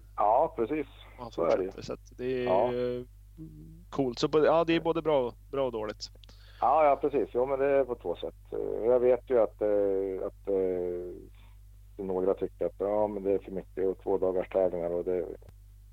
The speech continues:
Speaker 1: framförallt att, jag vet inte om de inte orkar köra två dagar kanske. Kan vara det. Alltså, jag, jag menar, jag säger att det är ekonomiskt, men det blir ju inte, kostnaden
Speaker 2: Nej, det är
Speaker 1: att åka en dag till när du ändå är på plats, det, den är
Speaker 2: Ja,
Speaker 1: ju
Speaker 2: nej, det
Speaker 1: försumbar. Det, det,
Speaker 2: ur
Speaker 1: det är
Speaker 2: ekonomisk
Speaker 1: två däck
Speaker 2: synpunkt så,
Speaker 1: där, möjligtvis,
Speaker 2: ja.
Speaker 1: då,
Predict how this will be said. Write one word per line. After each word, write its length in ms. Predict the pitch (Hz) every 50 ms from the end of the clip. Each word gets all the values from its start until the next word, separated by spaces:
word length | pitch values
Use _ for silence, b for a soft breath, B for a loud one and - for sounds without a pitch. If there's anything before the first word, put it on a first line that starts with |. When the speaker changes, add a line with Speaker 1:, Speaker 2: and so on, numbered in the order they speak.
| - -
Speaker 1:
framförallt 540 | 190 90 - - 180 - 85 - - - 80
att, 300 | - - - - - - - -
jag 100 | - -
vet 220 | - 98 95 - -
inte 160 | 139 - -
om 80 | 98 98
de 80 | 95
inte 160 | 92 85 -
orkar 240 | 90 85 - - -
köra 240 | - - - - 156
två 180 | - - - -
dagar 180 | - 78 - -
kanske. 240 | - - - - -
Kan 140 | - 107 101
vara 100 | - -
det. 160 | 110 - -
Alltså, 180 | 92 - 104
jag, 180 | 101 98 95 95 98 - B B B B B B B B B -
jag 80 | - 107
menar, 180 | 104 98 104 104
jag 120 | 101 98 92
säger 140 | 117 110 101
att 80 | -
det 60 | -
är 40 | 104
ekonomiskt, 640 | 98 - - 107 104 123 139 160 127 95 92 - -
men 120 | 104 101
det 80 | 104 101
blir 140 | 98 107 101
ju 60 | 104
inte, 300 | 98 95 - - 127 120 - - b b b b b b b b b b b b b -
kostnaden 440 | - - 123 - - - - 143 147
Speaker 2:
Nej, 80 | 139 123
det 40 | 117
är 60 | 110 104
Speaker 1:
att 60 | -
åka 140 | - 101 107
en 180 | 110 110 110 107
dag 280 | 107 110 107 110 104 -
till 260 | 160 165 165 151 131
när 120 | 120 113
du 120 | 110 110 107
ändå 140 | 107 107
är 40 | 104
på 120 | - 117 -
plats, 340 | - 160 143 117 - - - - -
det, 320 | 131 127 123 120 117 113
den 260 | 107 113 123 127 123
är 40 | 113
Speaker 2:
Ja, 60 | 120
Speaker 1:
ju 60 | 131 131
Speaker 2:
nej, 200 | 135 139 139 135
det 100 | 135 139
Speaker 1:
försumbar. 380 | 143 139 135 131 131 104 90 90
Det, 60 | 98 101 -
det, 380 | 127 127 123 117 110 107 104 98
Speaker 2:
ur 60 | 92
Speaker 1:
det 80 | 123 127
är 320 | 120 117 113 110 107 107
Speaker 2:
ekonomisk 480 | 107 107 113 120 123 113 - 143 127 117
Speaker 1:
två 80 | 107 110
däck 40 | - 131 107
Speaker 2:
synpunkt 180 | 123 123 -
så, 100 | - 98 90
Speaker 1:
där, 100 | - - -
möjligtvis, 320 | 107 101 92 90 85 - 143 135
Speaker 2:
ja. 140 | 120 104 101
Speaker 1:
då, 120 | 95 92